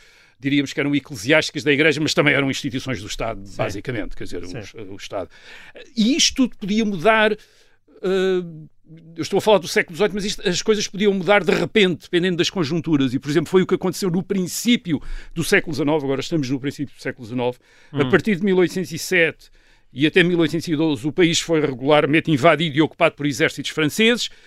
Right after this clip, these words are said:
Speaker 1: e a guerra levou o governo português, eh, eh, o governo de Lisboa, eh, a consentir numa enorme expo-, explosão de publicações per-, periódicas, obviamente todas com um sentido patriótico e, e anti-francês, mas muito variadas, com autores muito,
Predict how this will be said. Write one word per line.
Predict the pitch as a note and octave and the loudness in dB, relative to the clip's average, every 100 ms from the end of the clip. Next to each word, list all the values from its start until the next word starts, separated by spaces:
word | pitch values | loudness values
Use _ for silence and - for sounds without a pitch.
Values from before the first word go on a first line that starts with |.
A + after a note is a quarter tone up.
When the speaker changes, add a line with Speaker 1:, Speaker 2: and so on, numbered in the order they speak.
| - - - | -20 -20 -4
Speaker 1:
e | F#3 | 2
a | A#3+ | 4
guerra | F#3 B3+ A#3 | 4 2 0
levou | B3 F3+ G3+ B3+ A3 - - - _ | -2 -2 0 4 2 0 -10 -20 _
o | E3+ | -8
governo | D#3+ F#3 B3 F#3 | -2 2 2 0
português, | - E3+ F#3+ G#3+ - - _ - _ | -6 -2 0 0 -2 -10 _ -20 _
eh, | F#3+ G3 G#3 F#3 E3+ | -2 0 0 0 -2
eh, | D3+ C3 - | -4 -10 -16
o | |
governo | A#2+ C#3 D3 | -4 -2 -2
de | C3+ | -6
Lisboa, | A2 D#3 G3+ A3+ - | 0 6 6 6 0
eh, | F#3+ F#3 G3 G#3+ | -2 -2 -2 0
a | |
consentir | G#3+ B3+ - A3+ A#3+ G#3+ | 2 2 4 2 2 4
numa | A3+ G#3+ | 4 4
enorme | G#3 G#3+ A3 B3 C4 A#3+ | 6 8 10 8 6 2
expo-, | - - A3 G3 | -4 -6 -6 -6
explosão | F3+ - - - A3 G3+ C#3 A#3+ | -12 -8 -8 -4 -2 -2 4 4
de | A3 | 4
publicações | A3 G#3 F#3 G3+ G3+ - | -2 -6 -4 -6 -6 -8
per-, | F3+ F3+ D3+ | -8 -6 -6
periódicas, | E3 D#3 C#3+ D3 D#3+ D#3 | -4 -2 -2 -4 -6 -4
obviamente | C#3 D3+ D3+ | -2 -2 -4
todas | - D3 C3 - | -4 -6 -6 -8
com | C3 B2 | -12 -12
um | |
sentido | - C3 C#3 | -10 -10 -10
patriótico | - C#3 C3+ B2+ F3 D#3 A#2+ - _ _ - - | -10 -12 -6 0 0 0 -10 -20 _ _ -20 -4
e, | D3+ F3 - | -4 -2 -4
e | E3+ F#3+ | 2 2
anti-francês, | F3+ F3+ E3 - E3 C3+ C3+ D3 | 2 -4 -8 -4 -6 -4 -4 -2
mas | G#3 - - - - | -4 -4 -10 -20 -2
muito | F#3 C#4 | 0 2
variadas, | G#3 A#3 A3+ G#3+ E3+ | 2 4 4 4 0
com | - F#3+ | -6 0
autores | F3 F#3+ F#3+ D3+ | 0 0 -2 0
muito, | G3+ G#3 - F3+ E3+ E3 | 0 0 -4 -10 -8 -8